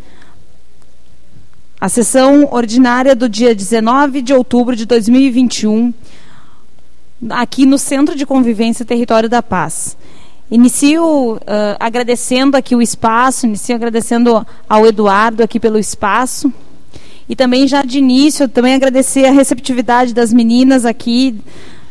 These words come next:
né, nos recepcionaram com um café maravilhoso, com, feito por elas mesmas, então, a Nilza e a Michele. Então,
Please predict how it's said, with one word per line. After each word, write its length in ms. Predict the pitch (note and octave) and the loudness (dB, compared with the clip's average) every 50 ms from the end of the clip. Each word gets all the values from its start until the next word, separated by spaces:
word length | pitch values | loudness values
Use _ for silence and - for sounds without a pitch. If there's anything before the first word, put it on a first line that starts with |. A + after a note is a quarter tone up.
| - - - - - - | -14 -12 -12 -12 -10 -6
né, 140 | - G#3 G#3+ | -4 0 0
nos 160 | A#3 A#3 A3 | 0 2 0
recepcionaram 600 | A3 G#3 G#3+ A3+ G3+ A3 A#3 A#3 A3+ A3+ A#3 A#3+ | 0 0 0 -2 -2 -2 -2 0 0 0 0 -2
com 360 | B3+ - B3+ A#3 A3 G#3 F#3+ F#3+ - - - - - - - - - | 0 0 0 0 0 -2 -4 -8 -10 -12 -12 -12 -12 -12 -12 -10 -4
um 160 | - A#3 G#3+ | -2 -2 0
café 640 | G3+ - A3+ G3 - - - A3+ A3 A#3+ B3 B3 A#3+ - - - - - - | 0 0 -2 -2 -2 0 0 2 4 4 4 2 0 -2 -6 -12 -12 -8 -2
maravilhoso, 600 | A3 A3+ A#3 B3 C4 A#3 A#3+ A3+ A3 A3+ B3 B3+ | 0 2 4 4 2 2 4 4 4 4 4 2
com, 220 | B3 C4 A3 A3+ | 0 -2 -2 -4
feito 460 | A3 - - - B3 A#3+ A#3+ - B3+ | -6 -8 -4 0 0 2 2 0 0
por 180 | G3 - A#3+ A#3+ | 0 2 2 2
elas 340 | A#3 A3 A3 A3 A3+ G#3+ G3 | 2 2 2 2 0 0 0
mesmas, 300 | G#3 G#3+ G#3+ A#3 A3+ B3+ | 0 2 2 2 4 2
então, 260 | A#3+ - A3 A3 A3+ | 2 4 2 2 2
a 80 | A3+ A3 | 2 2
Nilza 640 | G#3+ G#3+ A3 A3+ B3 C4 C#4+ C4+ B3 C#4+ C#4 C4 - - - - - | 2 2 4 4 4 2 2 2 2 2 2 0 -2 -8 -12 -10 -4
e 120 | - A#3 A#3 | 2 4 4
a 60 | A3+ | 4
Michele. 760 | A#3 A3 - - - A#3 A3+ A3+ A#3 B3 C4 C4 C4+ C4+ C4+ - - - - - - | 4 2 0 0 0 0 2 2 2 2 2 0 -2 -2 -4 -6 -10 -12 -12 -12 -10
Então, 400 | - - A3 A3 A3+ A#3 A3+ G#3 | -8 -6 -6 -4 -4 -6 -6 -8